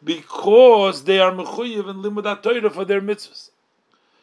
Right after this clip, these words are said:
But now the Rebbe says, furthermore, we find several Gemaras which seem to contradict this. Yisayim Mizu, Omer Razal,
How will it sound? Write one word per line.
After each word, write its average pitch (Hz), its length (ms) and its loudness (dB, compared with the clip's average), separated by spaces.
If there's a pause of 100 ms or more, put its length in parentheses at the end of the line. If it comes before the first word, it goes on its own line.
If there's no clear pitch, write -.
(540)
But 104 200 -16
now 180 220 2
the 147 120 -10
Rebbe 127 240 -8
says, 139 460 -16
furthermore, 123 1000 -10 (420)
we 123 120 -14
find 147 640 -2
several 120 420 -8
Gemaras 117 1160 -10 (200)
which 113 680 -16 (840)
seem 143 300 -14
to 143 100 -12
contradict 107 540 -8
this. - 300 -20 (240)
Yisayim 170 460 2
Mizu, 123 280 -10 (360)
Omer 175 300 2
Razal, 113 680 -6